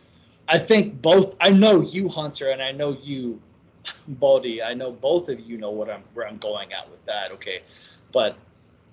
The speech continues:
fuck the culture, fuck the, the, all of that, man. Spirit is spirit, man. Whether you feel it or not, whatever calls to you is gonna call to you.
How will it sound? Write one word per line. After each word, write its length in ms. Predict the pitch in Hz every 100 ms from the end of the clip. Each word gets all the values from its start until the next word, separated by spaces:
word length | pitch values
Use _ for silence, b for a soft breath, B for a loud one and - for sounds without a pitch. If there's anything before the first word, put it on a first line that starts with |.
| _ _ _ _ _ _ _
fuck 600 | - - - - 165 165 -
the 100 | -
culture, 720 | 123 - 120 117 - 113 110 - _
fuck 580 | - - - 135 143 - -
the, 220 | 120 113 -
the, 120 | - _ _
all 300 | 135 160 156
of 60 | 123
that, 400 | 113 113 107 104
man. 240 | 110 110
Spirit 460 | - - 160 175 147
is 120 | 117
spirit, 520 | - - 135 139 101
man. 240 | 110 110 110
Whether 240 | 127 151
you 160 | 160 -
feel 320 | - 143 139
it 160 | 113 _ b b b b -
or 80 |
not, 140 | 123 135
whatever 360 | 147 170 180
calls 600 | - - - 180 165 - -
to 40 |
you 140 | 117 117
is 80 |
gonna 180 | - 117
call 320 | - 151 151
to 160 | 139 -
you. 120 | 80